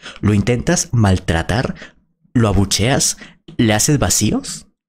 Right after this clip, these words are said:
Toda esa gente que le gritó, eh, o sea, que abucheó a Mecha, sinceramente yo me cago en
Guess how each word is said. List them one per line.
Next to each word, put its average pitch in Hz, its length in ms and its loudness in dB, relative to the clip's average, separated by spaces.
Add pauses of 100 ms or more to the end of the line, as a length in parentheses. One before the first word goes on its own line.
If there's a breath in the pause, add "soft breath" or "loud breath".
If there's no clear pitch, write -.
(1500 loud breath)
Toda 131 120 4
esa 139 140 2
gente 104 500 0
que 110 80 -2
le 101 80 2
gritó, 95 480 0 (720)
eh, 104 220 0
o 107 60 0
sea, 104 180 -2
que 90 460 2
abucheó 98 460 2
a 104 60 2
Mecha, 101 380 0
sinceramente 110 680 0
yo 110 120 0
me 110 100 -2
cago 113 220 -2
en 107 360 -2